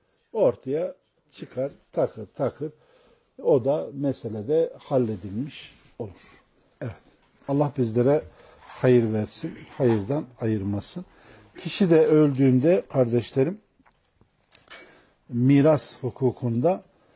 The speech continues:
kalan ne kadar malı varsa, adamın borcu varsa o malından önce ne yapılır? Borçları ödenir. Daha sonra mirasçılar arasında o pay edilir. Yok, eğer malı borcunu ödemeye yetmiyorsa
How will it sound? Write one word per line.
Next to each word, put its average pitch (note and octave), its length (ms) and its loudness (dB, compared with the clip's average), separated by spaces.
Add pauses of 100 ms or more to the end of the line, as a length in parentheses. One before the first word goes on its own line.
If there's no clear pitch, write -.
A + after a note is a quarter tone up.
(420)
kalan C#3+ 300 4
ne D#3+ 120 0
kadar A#2 320 0
malı A#2+ 380 2
varsa, D3 600 0 (480)
adamın B2 460 -2
borcu A#2 440 0
varsa C3 540 -2
o D3 100 -6
malından A2+ 580 -2 (100)
önce A#2 380 0
ne C#3+ 60 2
yapılır? C#3 560 -4 (560)
Borçları G#2+ 560 -2
ödenir. D3 580 0
Daha C#3 200 -4
sonra B2+ 320 -8
mirasçılar A#2 680 -4
arasında A#2 640 -8 (500)
o D3 120 0
pay A#2 360 0
edilir. G#2+ 340 -2 (460)
Yok, D3+ 260 4 (120)
eğer C3+ 320 4 (320)
malı C#3 480 2
borcunu C3+ 420 2
ödemeye A#2+ 460 -4
yetmiyorsa A2+ 720 -6